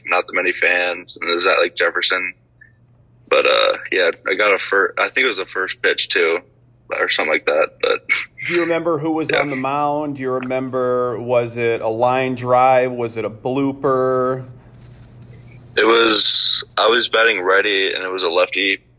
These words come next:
Speaker 1: uh, pitching, and, uh, I just hit, like, a hard ground ball through the five six hole. That's,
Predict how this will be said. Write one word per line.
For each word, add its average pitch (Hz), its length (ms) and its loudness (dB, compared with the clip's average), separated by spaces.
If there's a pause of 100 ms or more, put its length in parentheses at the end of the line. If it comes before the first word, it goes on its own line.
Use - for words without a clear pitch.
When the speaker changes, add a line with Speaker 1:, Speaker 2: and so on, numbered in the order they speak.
(340)
Speaker 1:
uh, 76 320 0 (100)
pitching, 127 340 -2 (920)
and, 90 260 0
uh, 85 540 4 (320)
I 92 80 2
just 92 200 0
hit, - 460 -2
like, 87 160 0
a 85 80 0
hard 90 280 0
ground 87 220 -2
ball 87 280 2
through 87 180 -2
the 85 320 0
five 80 220 0
six - 200 -2
hole. 98 280 -4 (260)
That's, - 380 -2